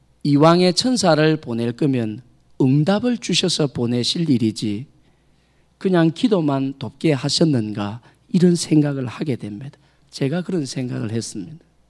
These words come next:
주님이 이렇게 기도하실 때 천사를 귀하게 보내셨는데, "자, 괜찮다, 아들아, 내가 너와 함께 하겠다, 이제는 일어서라." 이렇게 응답을 주시면 좋은데, 응답 대신에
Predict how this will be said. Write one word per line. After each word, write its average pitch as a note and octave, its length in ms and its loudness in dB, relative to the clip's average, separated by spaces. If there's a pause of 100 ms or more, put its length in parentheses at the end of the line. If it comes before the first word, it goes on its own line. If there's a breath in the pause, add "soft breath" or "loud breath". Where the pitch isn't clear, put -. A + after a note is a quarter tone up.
(1080)
주님이 C#4 300 12
이렇게 C#4 300 12
기도하실 G#3+ 540 10
때 F#3+ 180 8
천사를 G3+ 640 10
귀하게 F#3+ 420 10
보내셨는데, E3 720 4 (180 loud breath)
"자, D3 160 8
괜찮다, F3+ 560 10
아들아, D#3+ 340 12
내가 F#3+ 260 10
너와 F#3 260 4
함께 F3+ 340 4
하겠다, D3+ 380 10
이제는 F3 340 8
일어서라." E3 640 8 (200 loud breath)
이렇게 A3+ 220 8
응답을 C4 520 12
주시면 G#3 480 8
좋은데, D3 500 8 (280 loud breath)
응답 A3 440 10
대신에 F3+ 500 8